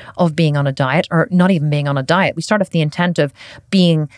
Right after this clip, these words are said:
slim or being different somehow. We recognize that how we are isn't how we want to be. So we make a commitment to ourselves to change. But unfortunately,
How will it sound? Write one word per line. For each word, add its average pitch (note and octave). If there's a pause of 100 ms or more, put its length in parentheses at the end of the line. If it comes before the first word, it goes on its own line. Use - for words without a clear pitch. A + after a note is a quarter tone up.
slim E3+
or E3+
being E3
different F#3+
somehow. E3
We E3
recognize F#3+
that -
how F#3
we F#3
are D3 (380)
isn't G#3
how E3
we E3
want D3
to F3
be. D3+
So -
we D#3+
make D#3
a C#3+
commitment F3+
to F3+
ourselves D3+
to -
change. - (400)
But E3+
unfortunately, E3